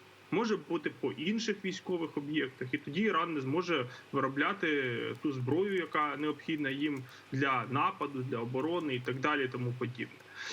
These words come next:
Е, тому, як сказати, оця, цей конфлікт, м, війна фактично на Близькому Сході, е, так, вона буде продовжуватися. Навряд чи вона там зупиниться від того, що переможе там Трамп чи переможе там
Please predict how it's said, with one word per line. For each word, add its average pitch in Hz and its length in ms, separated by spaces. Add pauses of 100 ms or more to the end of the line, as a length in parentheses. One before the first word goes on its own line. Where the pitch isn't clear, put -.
(300)
Е, 143 260
тому, 269 680
як 226 280
сказати, 131 560
оця, 214 440
цей 226 260
конфлікт, 208 760
м, 143 400
війна 170 640
фактично 127 600
на 127 100
Близькому 151 480
Сході, 262 480
е, 196 420 (100)
так, 226 280
вона 185 260
буде 165 220
продовжуватися. 156 1080 (360)
Навряд 214 360
чи 220 80
вона 185 200
там 170 180
зупиниться 170 580
від 147 160
того, 147 240
що 127 140
переможе 131 520
там 113 200
Трамп 160 440
чи - 120
переможе 123 600
там 113 80